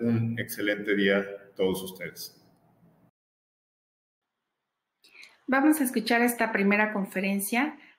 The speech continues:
Speaker 2: Determinantes inmunológicos y genéticos de la infección por V P H, su desarrollo a cáncer cérvico, uterino y métodos diagnósticos, a cargo del doctor Vicente Madrid Marina,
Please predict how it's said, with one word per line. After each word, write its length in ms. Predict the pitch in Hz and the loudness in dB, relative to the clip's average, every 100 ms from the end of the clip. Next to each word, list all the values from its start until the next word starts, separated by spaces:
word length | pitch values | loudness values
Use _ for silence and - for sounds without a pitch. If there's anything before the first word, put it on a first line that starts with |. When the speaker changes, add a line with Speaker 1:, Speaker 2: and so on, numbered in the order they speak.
| _ | _
Speaker 2:
Determinantes 880 | 202 202 214 214 220 233 233 254 247 - | -6 -2 0 2 2 2 4 2 2 -4
inmunológicos 1080 | 226 220 208 202 208 226 226 233 - 240 240 | -2 2 2 2 0 0 -2 -6 -2 -2 -2
y 40 | 214 | -6
genéticos 680 | 208 208 202 220 - 233 | -4 -4 -6 -8 -6 -2
de 80 | 220 | 0
la 80 | 208 | 0
infección 680 | 202 202 196 - 214 214 | -2 -6 -8 -4 0 0
por 140 | 226 240 | 2 2
V 140 | 262 | 2
P 120 | 262 | 2
H, 440 | 247 226 - 269 269 - - _ | 2 2 0 -2 -2 -8 -20 _
su 260 | - 320 | -4 0
desarrollo 640 | 320 330 254 233 240 240 240 | 2 2 2 4 4 6 4
a 140 | 226 | 2
cáncer 380 | 214 214 220 220 | 2 2 0 -2
cérvico, 600 | - 277 269 277 262 262 | 0 2 2 0 0 -2
uterino 560 | 254 220 220 226 233 | 0 -2 0 2 2
y 120 | 233 202 | 2 0
métodos 440 | 196 202 202 196 | -2 -2 -2 0
diagnósticos, 880 | 202 202 247 277 277 - 202 196 - - - - | -2 0 2 2 0 -4 -6 -6 -12 -20 -20 -6
a 100 | 240 | -2
cargo 260 | 240 269 302 | 0 2 4
del 160 | 285 208 | 4 2
doctor 420 | 214 - 240 240 | 0 0 0 2
Vicente 500 | 240 - 226 226 233 | -2 -2 -4 -2 -2
Madrid 380 | 202 196 202 202 | -2 -2 -4 -2
Marina, 400 | 196 190 185 | -2 -2 -4